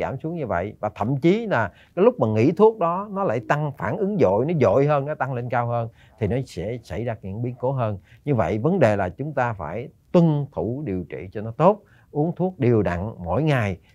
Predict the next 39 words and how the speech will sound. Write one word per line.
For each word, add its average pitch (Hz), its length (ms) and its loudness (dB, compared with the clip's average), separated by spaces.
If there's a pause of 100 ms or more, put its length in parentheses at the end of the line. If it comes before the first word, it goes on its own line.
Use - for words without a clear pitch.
(120)
thì 92 380 -2
cái 107 160 -6
kiểm 113 280 -4
soát 175 240 0
được 110 160 -4
huyết 139 160 -4
áp, 151 360 -4
kiểm 92 180 -8
soát 156 200 -6
được - 140 -10
tần 80 220 -8
số 117 140 -10
tim 107 160 -10
tốt 113 200 -10
hơn. 107 220 -6 (360)
Bây 180 80 0
giờ 147 120 6
làm 151 260 4
sao 160 260 2
để 127 120 0
chúng 165 200 -10
ta 147 140 -2
có 151 140 -8
thể 120 180 -4
cải 139 300 -2
thiện 120 260 -4
được 101 160 -4
cái 143 80 -10 (120)
tuân 156 280 0
thủ 120 220 -2
điều 110 180 0
trị 98 320 -4
của 92 140 -4
cái 135 100 -12
người 101 240 -6
bệnh 87 220 -10
tăng 101 140 -10
huyết 117 160 -12
áp? 127 160 -10